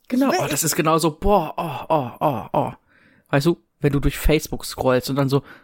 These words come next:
Speaker 1: „Unser
Speaker 2: Oh.
Speaker 1: Kind ist da.“ Alter, die fünfzig Bilder von diesem Blach interessieren mich nicht.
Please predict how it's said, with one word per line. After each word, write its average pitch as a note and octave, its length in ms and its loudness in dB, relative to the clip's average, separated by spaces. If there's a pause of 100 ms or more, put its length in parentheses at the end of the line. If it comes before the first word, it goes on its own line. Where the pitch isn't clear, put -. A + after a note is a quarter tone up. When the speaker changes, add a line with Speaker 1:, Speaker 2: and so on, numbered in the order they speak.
(140)
Speaker 1:
„Unser D4+ 260 4
Speaker 2:
Oh. - 40 -6
Speaker 1:
Kind E4 280 2
ist B3 260 -2
da.“ C3+ 320 2
Alter, D3+ 320 0
die C#3 100 -4
fünfzig D#3+ 480 -2
Bilder E3+ 320 4
von C#3+ 220 0
diesem C#3 720 0
Blach D#3 360 2
interessieren F3+ 480 2
mich F#3+ 200 -2
nicht. - 500 -8